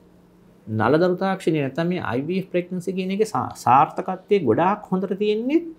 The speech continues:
ඒ මවගේ වයස අඩු වෙන තරමට සාර්ථකත්වය හොඳයි. මේ කියන්නේ අපි දල වශයෙන් කියන්නේ අවුරුදු තිස් පහකට වඩා අඩු නම් ඇත්තටම සාර්ථකත්වය හොඳයි. ඒ වයස වැඩි වෙන්න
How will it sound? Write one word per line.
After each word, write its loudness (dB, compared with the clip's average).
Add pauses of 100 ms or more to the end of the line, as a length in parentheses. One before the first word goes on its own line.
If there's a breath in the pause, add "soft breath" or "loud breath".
(760 soft breath)
ඒ 6
මවගේ 2 (140)
වයස 0 (840)
අඩු 6
වෙන 4
තරමට -2 (180)
සාර්ථකත්වය 0
හොඳයි. 2
මේ -12
කියන්නේ -2
අපි -4
දල 2
වශයෙන් -2
කියන්නේ -4
අවුරුදු -2
තිස් -6
පහකට -4
වඩා 0
අඩු -2
නම් -4
ඇත්තටම -6
සාර්ථකත්වය -6
හොඳයි. -6 (540 soft breath)
ඒ 6
වයස 6
වැඩි 4
වෙන්න 4